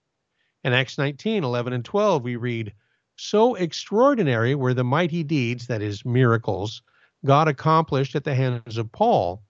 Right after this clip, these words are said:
that when faith, face cloths or aprons that had touched his skin were applied to the sick, their diseases left them, and the evil spirits came out of them." So you have healing and, uh, exorcism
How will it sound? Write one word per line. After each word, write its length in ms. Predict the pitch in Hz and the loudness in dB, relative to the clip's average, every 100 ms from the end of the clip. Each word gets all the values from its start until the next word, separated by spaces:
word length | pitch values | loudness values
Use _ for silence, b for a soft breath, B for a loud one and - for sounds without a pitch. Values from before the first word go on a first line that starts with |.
| _ _ _ _ | _ _ _ _
that 160 | 180 156 | -6 -2
when 180 | 147 | -4
faith, 440 | 143 - 247 262 - _ _ | -2 0 0 0 -4 _ _
face 340 | - 240 - | 0 0 0
cloths 540 | - 123 95 110 - | 0 0 2 -2 -2
or 160 | 143 147 - | -2 0 2
aprons 520 | 214 226 139 113 123 | 0 2 0 0 0
that 140 | 151 | 0
had 160 | 123 117 | 0 -2
touched 320 | 160 165 - | 0 -2 -2
his 160 | 143 117 | -4 -4
skin 460 | - - 180 120 | -4 0 2 2
were 120 | 123 123 | 0 -2
applied 360 | 127 156 139 | -2 -2 -2
to 60 | 127 | -4
the 120 | 117 | -6
sick, 460 | - - 190 143 _ b b b | -6 0 0 0 _ b b b
their 120 | 175 156 | -2 0
diseases 680 | 147 127 175 254 170 147 | 0 2 2 2 2 0
left 300 | 123 117 113 | 2 0 0
them, 300 | - 117 117 113 _ _ - | -2 -2 -2 -8 _ _ -2
and 120 | 143 | 2
the 120 | 165 | 2
evil 240 | 170 160 151 | 2 2 0
spirits 460 | - 196 170 147 | 2 4 4 2
came 220 | - 170 | 0 0
out 180 | 151 160 | 2 2
of 120 | 143 | 2
them." 220 | 101 98 98 _ _ _ _ _ _ _ _ _ _ _ _ _ - | -2 -8 -12 _ _ _ _ _ _ _ _ _ _ _ _ _ -8
So 140 | - | 0
you 160 | 127 123 | 2 4
have 180 | 135 | 4
healing 600 | 127 131 175 165 135 131 147 | 2 2 2 2 0 -2 -4
and, 500 | 131 127 127 120 117 | -2 0 -2 -4 -6
uh, 460 | 117 107 120 139 | -6 -6 -6 -8
exorcism 720 | 175 190 - 160 - 113 117 | -2 -2 0 -2 0 -2 -2